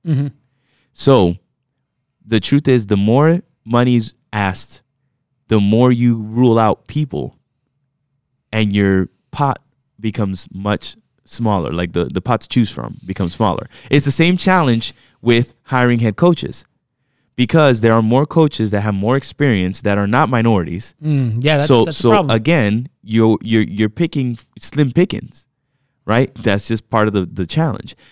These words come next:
Speaker 2: I think the same thing's gonna happen with these owners and, um, these future owners. If it happens that way,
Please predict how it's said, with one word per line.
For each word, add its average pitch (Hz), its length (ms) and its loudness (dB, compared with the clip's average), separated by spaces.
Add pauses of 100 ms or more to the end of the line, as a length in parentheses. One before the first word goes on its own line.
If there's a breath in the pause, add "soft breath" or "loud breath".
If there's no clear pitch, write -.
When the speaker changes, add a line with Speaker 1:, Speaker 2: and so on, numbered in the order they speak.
(180 soft breath)
Speaker 2:
I 113 80 -2
think 127 140 0
the 107 80 -4
same 120 180 0
thing's 110 120 -2
gonna 95 120 0
happen 98 480 -2
with 90 340 -2 (120)
these 95 340 -4
owners - 500 -2 (120)
and, 101 480 0 (480)
um, 87 600 -2
these 104 200 0
future - 320 -2
owners. 90 460 -2
If 92 220 -4
it 92 100 -2
happens 95 400 -2
that 82 180 -6
way, 85 260 -4